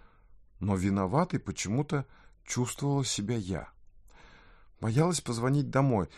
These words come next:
знала, что мать взбесится. Начнётся допрос с пристрастием прямо по телефону ещё до того, как я успею выбрать гравий из волос.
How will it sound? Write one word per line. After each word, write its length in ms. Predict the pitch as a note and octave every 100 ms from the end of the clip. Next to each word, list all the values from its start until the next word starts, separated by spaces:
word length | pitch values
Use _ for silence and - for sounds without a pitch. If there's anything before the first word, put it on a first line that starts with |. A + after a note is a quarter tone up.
| -
знала, 340 | - A#2 D3+ C#3+
что 220 | - A2+
мать 380 | G2+ C3+ C#3+ - -
взбесится. 800 | F#2+ F#2+ F#2+ C3+ D#2+ C#2+ - - - - - -
Начнётся 580 | A2+ - D3+ E3+ - G#2+
допрос 480 | G2+ G2 - A2+ -
с 60 |
пристрастием 920 | - G2+ - G#2+ D3 C#3 - A2+ - - -
прямо 320 | - B2 G#2+
по 140 | F#2+ -
телефону 560 | F2 F#2+ - C3 C3+
ещё 340 | C3 A#2+ - B2
до 460 | G2+ G2 C3 C3
того, 360 | C3+ F#2+ G#2 D#3+
как 260 | - G#2
я 100 | F#2+
успею 540 | G2 G2 - C3 C#3+ C3 - - -
выбрать 460 | E2+ A#2+ G2+ A2+
гравий 380 | F2 G#2+ B2+ B2
из 140 | B2 G2+
волос. 480 | A2 F2 C2+ -